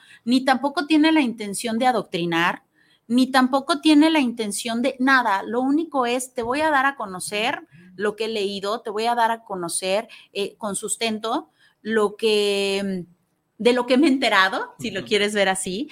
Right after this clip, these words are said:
Speaker 1: ¿no? Te lo voy a pasar y obviamente tú utiliza lo que para ti sea útil, válgame la redundancia, ¿no?
Speaker 2: Sí.
Speaker 1: Eh, ¿van a ser tres horitas?
Speaker 2: Tres horitas,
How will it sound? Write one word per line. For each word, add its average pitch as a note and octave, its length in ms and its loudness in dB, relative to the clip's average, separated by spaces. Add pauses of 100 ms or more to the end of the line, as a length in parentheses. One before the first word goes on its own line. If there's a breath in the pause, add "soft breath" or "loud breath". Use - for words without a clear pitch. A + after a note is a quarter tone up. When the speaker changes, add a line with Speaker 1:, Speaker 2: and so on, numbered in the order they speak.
(160 loud breath)
Speaker 1:
¿no? A#3 200 -2
Te B3 80 4
lo A#3 100 2
voy B3 160 2
a D#4 140 2
pasar A#3 500 2
y B3+ 120 2
obviamente C4+ 500 -2
tú C4 180 -12
utiliza C4 800 -6
lo G3 160 -12
que G3 100 -16
para G3 300 -8
ti A3 160 -12
sea G#3 480 -2 (320 soft breath)
útil, A#3+ 540 -2
válgame F3+ 420 -6
la E3 100 -4
redundancia, D#3+ 720 -6
¿no? G#3+ 240 2 (100)
Speaker 2:
Sí. A3+ 280 -14
Speaker 1:
Eh, G3+ 80 -4
¿van B3+ 200 6
a E4 60 6
ser C#4+ 340 2
tres B3+ 240 -2
horitas? B3+ 560 -4
Speaker 2:
Tres C#3+ 240 -8
horitas, E3+ 600 -4